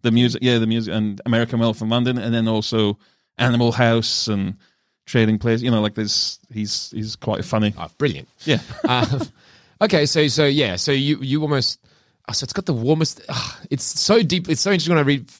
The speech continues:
Speaker 2: meet people like this who just, like, the book is so deeply intertwined with you.
Speaker 1: Yeah.
Speaker 2: From, from forever.
Speaker 1: Yeah.
Speaker 2: Like, you wouldn't even know, <laughs> basically, as long as your memory has existed <laughs> in your own head, you've basically had Dracula in your <laughs> life.
Speaker 1: Yeah, that's just it.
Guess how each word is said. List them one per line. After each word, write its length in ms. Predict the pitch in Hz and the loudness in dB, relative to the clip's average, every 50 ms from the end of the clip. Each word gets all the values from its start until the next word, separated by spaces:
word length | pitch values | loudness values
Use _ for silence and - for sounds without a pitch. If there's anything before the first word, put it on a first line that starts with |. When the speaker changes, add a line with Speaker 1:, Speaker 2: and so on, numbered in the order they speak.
| _ _ | _ _
Speaker 2:
meet 160 | - 127 139 127 | -6 -4 -2 0
people 160 | 131 120 123 | 0 2 2
like 60 | 117 | 2
this 120 | 117 113 - | 2 0 0
who 80 | 123 | -2
just, 180 | 101 107 98 - | -4 -4 -2 -4
like, 140 | 107 98 110 | -4 -4 -2
the 100 | 110 107 | -2 -2
book 260 | 92 - 110 - - | 0 0 -2 -2 -2
is 80 | 104 90 | -4 -2
so 220 | - - 110 85 | -2 0 0 -2
deeply 280 | 95 90 107 110 - 113 | -2 -2 -4 -6 -6 -6
intertwined 400 | 98 - 107 - - 101 98 95 | -6 -8 -8 -8 -6 -6 -6 -6
with 100 | 95 90 | -6 -6
you. 240 | - 98 92 87 82 80 _ _ _ - | -6 -4 -4 -4 -6 -10 _ _ _ -2
Speaker 1:
Yeah. 300 | 123 127 120 107 101 98 - - | 0 2 2 2 0 -4 -6 -4
Speaker 2:
From, 240 | - 123 110 101 | -2 0 0 0
from 240 | 87 - - 113 107 | -2 -2 -4 -4 -4
forever. 440 | - - 101 101 127 120 95 82 - - _ | -2 0 2 2 2 2 0 -2 -6 -8 _
Speaker 1:
Yeah. 300 | - 123 127 127 113 98 - - - | -2 0 0 0 0 -2 -4 -6 -4
Speaker 2:
Like, 80 | 120 | -2
you 140 | 107 120 120 | 0 2 2
wouldn't 160 | 117 127 127 | 2 2 2
even 180 | 127 113 117 117 | 2 0 0 0
know, 360 | 117 123 123 120 113 107 104 - 135 110 - - - 151 | 2 2 2 2 2 -2 -4 -4 -2 -2 -2 -4 -6 -12
<laughs> 400 | - - - - - - - - | -14 -14 -16 -18 -18 -18 -10 -2
basically, 340 | - 196 190 180 - 156 185 165 | 2 2 2 2 2 2 2 2
as 100 | 123 143 | 4 4
long 120 | 170 180 | 4 4
as 80 | 180 165 | 4 4
your 120 | 190 180 | 2 2
memory 340 | 156 147 143 143 147 151 143 | 2 2 2 2 2 2 2
has 140 | 143 123 127 | 2 2 0
existed 680 | 120 101 135 139 - - 127 107 147 147 120 139 - | -2 -2 -2 -2 -2 0 2 2 4 4 2 0 -2
<laughs> 40 | - | 0
in 100 | 139 131 | 0 0
your 140 | 120 120 117 | 2 2 0
own 100 | 117 117 | 0 0
head, 300 | 113 123 117 107 107 107 | 0 0 0 0 0 -2
you've 240 | 110 113 104 92 - | -4 -6 -6 -4 -2
basically 560 | 117 110 107 101 107 - 110 104 101 98 - _ _ _ | -2 -2 -2 -2 -4 -4 -2 -2 -2 -2 -6 _ _ _
had 200 | - 110 107 107 | -8 -6 -6 -4
Dracula 420 | 95 - 110 107 - - 107 101 101 | -2 0 -2 0 -2 -2 -2 -2 -2
in 120 | 95 98 | -2 -2
your 100 | 95 95 | -2 -2
<laughs> 100 | 104 98 - | -4 -4 -4
life. 380 | - - - - - - - - | -6 -8 -8 -10 -16 -16 -6 0
Speaker 1:
Yeah, 300 | 147 151 190 214 180 123 | 2 4 4 4 4 2
that's 240 | - 165 165 160 | 2 0 0 0
just 180 | - 143 - - | 0 -2 -2 -2
it. 160 | 180 135 - | -4 -4 -4